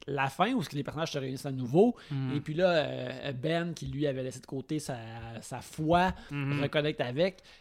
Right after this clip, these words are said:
Speaker 1: c'est, euh, extrêmement émouvant, ce genre-là. C'est, c'est vraiment curieux, tu sais. Je trouve ça, euh, c'est, c'est vraiment particulier parce que,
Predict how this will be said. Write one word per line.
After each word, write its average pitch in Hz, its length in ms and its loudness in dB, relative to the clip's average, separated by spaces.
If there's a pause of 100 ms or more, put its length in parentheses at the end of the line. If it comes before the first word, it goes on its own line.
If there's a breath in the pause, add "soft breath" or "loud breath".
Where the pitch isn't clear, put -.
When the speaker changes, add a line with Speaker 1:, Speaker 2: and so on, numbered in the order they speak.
Speaker 1:
c'est, 147 520 -2
euh, 135 240 -2
extrêmement 135 440 -4
émouvant, 139 640 2
ce 131 60 -2
genre-là. 135 240 0 (260 loud breath)
C'est, 190 440 4
c'est 196 160 4
vraiment 269 260 4
curieux, 233 400 0
tu - 80 -12
sais. 262 180 -6 (260)
Je - 100 -6
trouve 233 140 2
ça, 330 120 0 (160)
euh, 147 480 2 (320)
c'est, - 200 -12
c'est - 160 0
vraiment 254 200 2
particulier 233 440 2
parce 165 220 2
que, 160 240 2